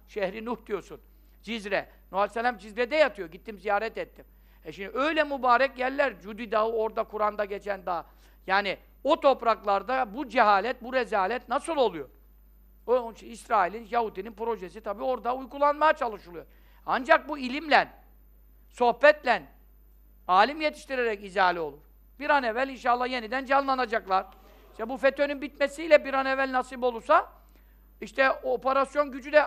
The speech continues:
ordunun arttı biraz. E, doğudaki P K K da azdı ama, e, tabii inşallah bitmesi yaklaştığından azmıştır. Yani çünkü neden? Artık cami avlusuna da işiyor, her yere işiyorlar. E, bunların Allah sonunu getirecek. Ve lakin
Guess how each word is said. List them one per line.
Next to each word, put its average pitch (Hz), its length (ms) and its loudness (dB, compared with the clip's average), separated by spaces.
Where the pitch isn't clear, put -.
ordunun 233 420 2
arttı 202 340 0
biraz. 180 320 -2
E, 180 100 -10
doğudaki 262 400 2
P 269 100 0
K 269 160 2
K 277 160 2
da 269 140 2
azdı 233 280 6
ama, 359 380 6
e, 180 80 -2
tabii 254 280 0
inşallah 311 580 6
bitmesi 294 400 -4
yaklaştığından 311 720 6
azmıştır. 220 600 2
Yani 214 220 8
çünkü 240 260 -10
neden? 285 300 4
Artık 254 440 0
cami 262 280 8
avlusuna 202 460 2
da 202 60 -4
işiyor, 214 260 -2
her 240 80 0
yere 202 240 -4
işiyorlar. 247 440 -4
E, 165 100 -12
bunların 202 340 0
Allah 202 220 0
sonunu 202 300 -10
getirecek. 247 600 -8
Ve 165 120 -4
lakin 226 560 2